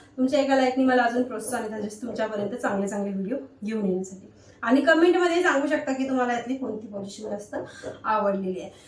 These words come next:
तर आणि स्क्रीनवरती नंबर दिसत असेलच तुम्हाला, तर तुम्ही एनी टाइम मला कॉल करू शकता just तुम्हाला योगा क्लासेस जॉईन करायचे असतील तर. दीड तासाचं सेक्शन असतं, एका महिन्याचा डाएट प्लॅन देते. तर चांगल्यात चांगला रिझल्ट माझ्या स्टुडंटला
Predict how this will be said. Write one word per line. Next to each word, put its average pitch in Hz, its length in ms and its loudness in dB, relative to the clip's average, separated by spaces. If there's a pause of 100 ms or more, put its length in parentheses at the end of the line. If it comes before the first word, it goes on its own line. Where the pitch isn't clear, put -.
(220)
तर 247 140 4
आणि 262 380 6
स्क्रीनवरती 311 560 4
नंबर 262 340 4
दिसत 262 200 -2
असेलच 254 420 2
तुम्हाला, 247 320 2 (400)
तर 247 140 -2
तुम्ही 254 220 4 (100)
एनी 254 160 2 (100)
टाइम 262 180 6
मला 247 160 4
कॉल 226 240 0
करू 214 160 -6
शकता 202 280 -14
just 226 260 -10
तुम्हाला 214 280 -4
योगा 208 200 -4
क्लासेस 208 320 -8
जॉईन 196 240 -2
करायचे 190 380 -4
असतील 202 420 -10
तर. 202 100 -2 (600)
दीड 269 240 4
तासाचं 262 260 4
सेक्शन 247 380 -2
असतं, 233 220 -6
एका 208 220 -4
महिन्याचा 208 360 -4
डाएट 165 300 -4
प्लॅन 175 220 -8
देते. 170 280 -16 (320)
तर - 40 -12
चांगल्यात 247 460 2
चांगला 277 280 4
रिझल्ट 240 380 -4
माझ्या 208 200 -4
स्टुडंटला 214 560 -4